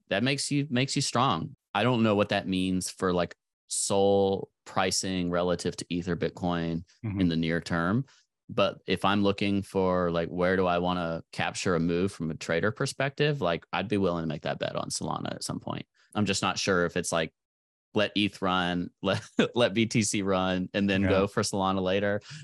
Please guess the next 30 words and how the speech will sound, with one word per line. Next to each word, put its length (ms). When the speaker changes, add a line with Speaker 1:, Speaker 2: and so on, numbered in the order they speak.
Speaker 1:
from 140
a 60
trading 340
perspective. 680
But 120
I 80
think 200
from 120
an 60
ecosystem 540
perspective, 540
Solana, 720
um, 480
looks 220
like 120
a 80
good 260
candidate 500
for 220
survival 640
and 180
future 260
thriving. 420
Speaker 2:
Yeah, 180
th-, 200
th-, 160
that 180
sounds 280
about 280
right. 260